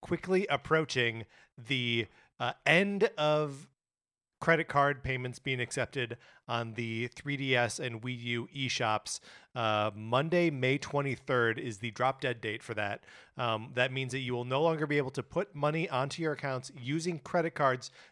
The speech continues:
directly from the Wii U or, uh, Nintendo three D S eShops.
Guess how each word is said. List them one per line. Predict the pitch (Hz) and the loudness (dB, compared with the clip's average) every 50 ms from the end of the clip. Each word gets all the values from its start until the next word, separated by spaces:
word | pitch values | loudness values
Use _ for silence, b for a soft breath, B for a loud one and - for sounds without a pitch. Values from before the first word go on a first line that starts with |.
| b b - | b b -8
directly | 139 120 127 139 143 139 - 156 156 143 | -4 0 2 2 2 0 -2 -6 -4 -4
from | 131 - - - 131 123 123 120 120 113 - b b b b b | -6 -6 -4 0 2 2 2 0 -2 -6 -14 b b b b b
the | 135 120 | -8 -6
Wii | 113 123 127 127 123 | -4 -2 -2 -2 0
U | 117 113 113 113 110 107 - b b b b - | 0 0 0 0 -2 -4 -6 b b b b -4
or, | 127 117 117 113 110 113 - - 139 | -2 0 0 0 0 -2 -4 -4 -4
uh, | 123 110 110 107 107 107 110 104 | -2 0 0 0 -2 -4 -6 -8
Nintendo | 107 104 - 117 113 104 110 107 107 143 151 | -8 -8 -4 -4 -4 -2 -2 -2 -2 -4 -6
three | - - 117 113 | -8 -6 -6 -6
D | 107 107 107 | -4 -4 -4
S | 104 104 98 - - _ - | -4 -6 -6 -10 -12 _ -8
eShops. | 123 110 - 117 113 - - - - | -8 -6 -6 -6 -8 -8 -10 -12 -14